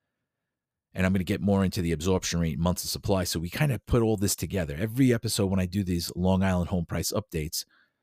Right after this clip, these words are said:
that's what I'm trying to do. I'm trying to piece together the puzzle so that if you're listening, you can kind of understand where the momentum is, how the market's doing, whether you're an investor, a buyer,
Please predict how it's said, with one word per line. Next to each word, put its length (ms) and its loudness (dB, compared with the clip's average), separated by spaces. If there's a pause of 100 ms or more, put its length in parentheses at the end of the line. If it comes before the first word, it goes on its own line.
(540)
that's 200 0
what 60 2
I'm 80 4
trying 180 2
to 60 2
do. 140 0
I'm 80 -4
trying 240 2
to 140 -2 (120)
piece 240 0
together 360 2
the 100 -4
puzzle 400 0
so 200 -2
that 200 -2
if 140 -8
you're 180 4
listening, 540 -2 (100)
you 160 -2
can 240 -4
kind 300 0
of 120 -4 (300)
understand 760 -2
where 240 -2
the 100 2
momentum 500 -2
is, 200 -4
how 240 -4
the 100 0
market's 400 -2
doing, 260 0
whether 200 0
you're 200 -2
an 80 -2
investor, 560 -2
a 60 -12
buyer, 400 2